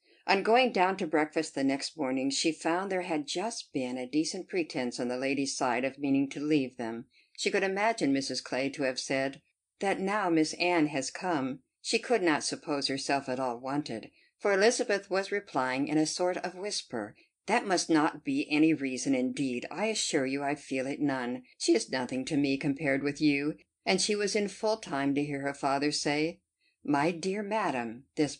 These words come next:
must not be. As yet you have seen nothing of Bath. You have been here only to be useful. You must not run away from us now. You must stay to be acquainted with Missus Wallace, the beautiful Missus Wallace. To your fine mind,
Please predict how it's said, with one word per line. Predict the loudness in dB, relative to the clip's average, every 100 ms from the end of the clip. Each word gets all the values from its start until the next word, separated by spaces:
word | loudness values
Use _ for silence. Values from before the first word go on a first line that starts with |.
| 0
must | 2 2 -2
not | -4 -4
be. | -4 -6 -6 -12 _ _
As | -2 0
yet | 4 4 4
you | 4
have | 4 4
seen | 2 4 6
nothing | 4 2 -2
of | -2 -4
Bath. | -4 -4 -6 -12 _
You | 2 2
have | 2 2
been | 4 4
here | 4 0 2
only | 2 2 -2
to | -6
be | -4 -2
useful. | -2 -4 -6 -8 -8 -14 _ -6
You | 0
must | 2 2
not | 2 2 2
run | 0
away | 0 2 2
from | 0 -2 -2
us | -2 -4 -6
now. | -6 -4 -8 -12 _ _
You | 2
must | 4 4
stay | 2 0
to | 0
be | 0 -2
acquainted | -2 0 2 2 2
with | 0 0
Missus | 0 0 -4 0
Wallace, | 2 2 0 -4 -8 -8 -4
the | -2
beautiful | 2 4 4 0 0
Missus | 0 -2 -4 -2
Wallace. | -2 -2 -6 -8 -14 _ _ -4
To | 0
your | 2 4 2
fine | 2 2 2 4 4
mind, | 4 2 2 0